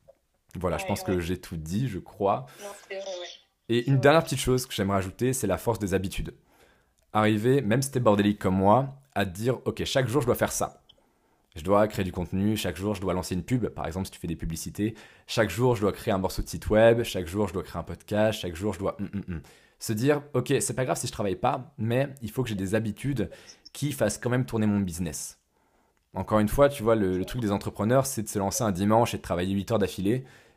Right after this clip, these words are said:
Speaker 1: et puis après plus rien faire de la semaine. Ça sert à rien ça. Vaut mieux travailler par exemple quarante-cinq minutes chaque jour,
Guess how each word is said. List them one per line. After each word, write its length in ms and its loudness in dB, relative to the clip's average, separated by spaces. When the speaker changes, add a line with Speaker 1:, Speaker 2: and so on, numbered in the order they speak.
Speaker 1:
et 80 -4
puis 100 0
après 240 0
plus 80 -6
rien 140 2
faire 120 -2
de 40 2
la 80 2
semaine. 360 -2
Ça 120 -10
sert 120 -2
à 60 4
rien 160 0
ça. 280 -12
Vaut 80 -4
mieux 160 4
travailler 400 2
par 180 2
exemple 460 -2
quarante-cinq 480 2
minutes 240 2
chaque 240 -2
jour, 360 -6